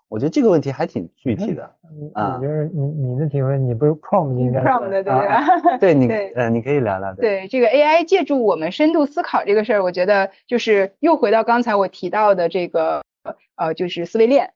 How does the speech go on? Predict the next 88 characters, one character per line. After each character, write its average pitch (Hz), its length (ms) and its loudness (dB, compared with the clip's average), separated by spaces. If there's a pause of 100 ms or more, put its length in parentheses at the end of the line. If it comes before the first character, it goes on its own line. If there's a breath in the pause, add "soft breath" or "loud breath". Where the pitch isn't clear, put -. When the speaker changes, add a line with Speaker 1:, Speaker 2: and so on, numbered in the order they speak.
Speaker 3:
啊。 160 220 -6
那 214 100 -6
思 247 120 -4
维 254 80 6
链 247 160 0
这 214 80 0
个 185 120 2
事 208 120 -4
儿 - 20 -6
就 208 140 -2
是 190 160 -4
刚， 202 160 -4
Speaker 1:
嗯。 - 20 -10 (140)
Speaker 3:
就， 190 160 -2 (160)
就 302 100 0
是 277 60 4
我， 214 120 4 (120)
我 226 120 4
举 254 140 -2
一 170 140 -6
个 208 260 -2 (300)
呃， 175 260 0
例 277 280 2
子 165 140 -4
啊， 135 120 -8
就 180 160 -6
我， 170 240 0
因 233 140 0
为 233 100 2
我 190 160 4
正 214 140 -2
好 214 160 -2
不 - 120 -14
是 - 120 -16
马 170 160 -10
上 180 180 -10
有 160 140 -6
这 185 80 -10
个 170 120 0
课 - 380 -4
嘛， - 160 -16
然 151 140 -12
后 185 140 -4
就 180 360 -4
我 185 140 -4
在 220 140 -2
录 240 180 2
课 339 280 0
的 196 100 0
时 - 120 -10
候， 151 120 -8
然 165 100 -4
后 180 60 -6
当 196 160 -2
时 208 80 0
我 202 120 2
准 202 120 -6
备 165 60 -6
课 233 100 -4
件 269 120 2
儿 233 60 2
的 180 80 -4
时 139 120 -16
候， 156 200 -14
然 170 100 -4
后 214 60 0
我 202 40 -2
就 208 80 4
问 254 140 4
chat 196 160 -8
G 175 120 -10
P - 80 -12
T， - 260 -14 (140)
Speaker 1:
嗯。 196 100 -6
Speaker 3:
我 208 80 0
说 233 60 2
“思 269 140 -4
维 285 120 2
链” 311 300 0 (220 soft breath)
啊， 196 120 -8
是 233 160 -6
谁 220 180 -2
提 190 220 -10
出 262 140 0
来 196 180 -2
的？ - 160 -18 (240)
然 180 160 -4
后 233 200 -2